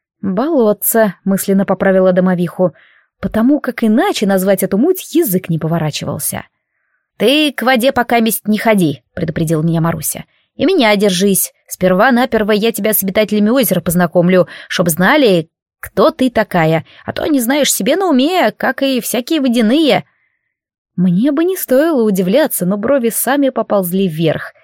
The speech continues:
"Это я что, сейчас увижу русалок и водяного?" Даже пятки зачесались от предвкушения. Маруся тем временем подошла к воде, спустилась к самой кромке,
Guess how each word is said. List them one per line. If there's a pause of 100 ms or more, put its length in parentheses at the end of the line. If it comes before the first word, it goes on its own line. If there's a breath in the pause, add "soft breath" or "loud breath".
(180 soft breath)
"Это
я
что, (240 soft breath)
сейчас
увижу (200 loud breath)
русалок
и
водяного?" (800)
Даже
пятки
зачесались
от
предвкушения. (460 soft breath)
Маруся
тем
временем
подошла
к
воде, (280 loud breath)
спустилась
к
самой
кромке,